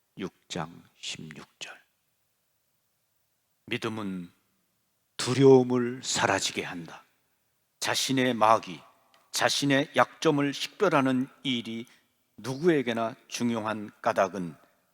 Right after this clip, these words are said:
약한 고리 하나가 참 고통의 순간에 그 사람을 나락으로 떨어뜨릴 수 있기 때문이다. 우리는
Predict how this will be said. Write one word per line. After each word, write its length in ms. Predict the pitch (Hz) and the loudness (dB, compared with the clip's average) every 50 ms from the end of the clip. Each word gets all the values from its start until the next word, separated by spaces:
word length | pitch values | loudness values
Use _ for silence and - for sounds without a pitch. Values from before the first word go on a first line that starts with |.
| _ _ _ _ _ - | _ _ _ _ _ -2
약한 500 | 107 107 - - - - 135 135 135 135 | 0 0 0 -2 -2 0 0 2 2 0
고리 260 | 120 120 131 123 127 127 | 0 0 0 0 0 -2
하나가 560 | 123 - 143 127 120 117 107 110 117 117 - - _ _ _ _ _ - | -2 0 0 2 2 2 0 -2 -4 -4 -10 -20 _ _ _ _ _ -6
참 360 | - - - 147 151 151 147 | -4 0 0 2 0 0 -2
고통의 480 | 135 - 160 156 - - 156 147 147 143 | -2 -2 -2 -2 0 0 2 2 2 0
순간에 640 | - - - 147 135 120 120 113 113 113 113 117 - _ _ _ _ _ _ _ | -2 -4 -4 -4 -2 -2 -4 -4 -6 -8 -12 -14 -16 _ _ _ _ _ _ _
그 300 | - - - 117 120 120 | -10 -6 -6 -4 -4 -6
사람을 560 | - - - 107 107 101 98 98 104 104 104 - _ _ _ _ _ _ _ _ _ _ _ _ - 85 | -6 -6 -6 -2 -2 -2 -4 -4 -8 -10 -14 -16 _ _ _ _ _ _ _ _ _ _ _ _ -18 -12
나락으로 760 | - - 80 80 90 95 92 - 95 95 90 98 95 95 - _ _ _ _ _ _ _ _ _ | -8 -6 -2 0 0 0 0 -2 -6 -8 -8 -8 -12 -14 -18 _ _ _ _ _ _ _ _ _
떨어뜨릴 600 | - 110 104 98 95 87 - - - - 92 87 | -4 -2 -2 -2 -2 -6 -8 -10 -8 -6 -6 -6
수 180 | - - - 92 | -6 -8 -10 -12
있기 520 | 92 87 _ - - 78 73 76 80 82 _ _ - | -12 -14 _ -16 -14 -14 -12 -12 -14 -18 _ _ -6
때문이다. 680 | 82 80 - - - - - - - - - - - _ _ _ _ _ _ _ _ _ _ _ _ _ _ _ _ _ - - _ _ _ _ _ _ - | -6 -6 -6 -8 -18 -20 -20 -20 -20 -20 -20 -20 -20 _ _ _ _ _ _ _ _ _ _ _ _ _ _ _ _ _ -20 -20 _ _ _ _ _ _ -10
우리는 720 | - 113 101 101 98 98 95 95 92 90 90 87 90 90 | -8 -6 -4 -4 -4 -4 -4 -4 -4 -6 -6 -8 -10 -12